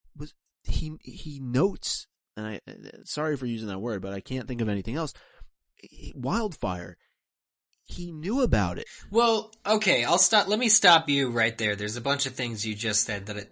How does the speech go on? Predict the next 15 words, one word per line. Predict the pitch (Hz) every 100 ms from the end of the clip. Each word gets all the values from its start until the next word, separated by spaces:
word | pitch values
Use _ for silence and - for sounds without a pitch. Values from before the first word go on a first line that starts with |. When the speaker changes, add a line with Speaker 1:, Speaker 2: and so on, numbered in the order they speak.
| -
Speaker 2:
that | 110
I | 104
do | 110
wanna | 107 101
comment | 95 104 101 95
on | 98
here. | 101 92 - - - - -
I | 143
don't, | 208 185 147 -
uh, | 120 110 107 - - -
but | 151 175
of | -
course | 208 160 -
the | 117
train, | 135 120 104 95